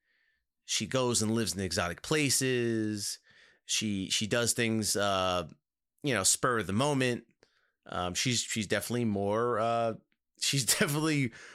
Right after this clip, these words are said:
way on the other sen-, end of the spectrum than Ruben is. Now, obviously he likes her, and he goes through, like, a gauntlet of things with her,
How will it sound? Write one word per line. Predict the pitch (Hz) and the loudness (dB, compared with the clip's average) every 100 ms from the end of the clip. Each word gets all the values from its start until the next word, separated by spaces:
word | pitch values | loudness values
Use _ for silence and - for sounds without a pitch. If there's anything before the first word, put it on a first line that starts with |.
| - - | -14 -6
way | 123 135 156 165 160 165 | 0 2 4 4 2 2
on | 104 147 | 0 2
the | 139 | 2
other | 135 | 2
sen-, | 131 139 131 | 2 2 0
end | 135 127 | 0 2
of | |
the | 120 | 2
spectrum | - 123 - 120 107 - _ - | 2 0 0 -2 -2 -4 _ -6
than | 113 107 | -2 0
Ruben | 107 92 82 | 0 -2 -4
is. | 57 - - _ _ _ _ _ _ _ _ | -4 -6 -8 _ _ _ _ _ _ _ _
Now, | 131 160 120 80 - _ _ _ _ _ | 0 2 2 0 -6 _ _ _ _ _
obviously | 120 151 143 143 120 | 2 2 4 2 2
he | 135 | 0
likes | 120 160 202 - | 2 2 4 4
her, | 104 98 98 _ _ _ _ _ _ _ - | 2 0 -4 _ _ _ _ _ _ _ 0
and | 123 127 | 2 2
he | 143 | 2
goes | 151 165 147 | 2 2 2
through, | 165 165 | 2 0
like, | 160 143 | 0 0
a | 139 | 0
gauntlet | 139 156 135 139 | 0 0 0 0
of | 131 | -2
things | 165 170 139 | -2 -2 0
with | 131 | 0
her, | 123 123 143 | 0 0 -2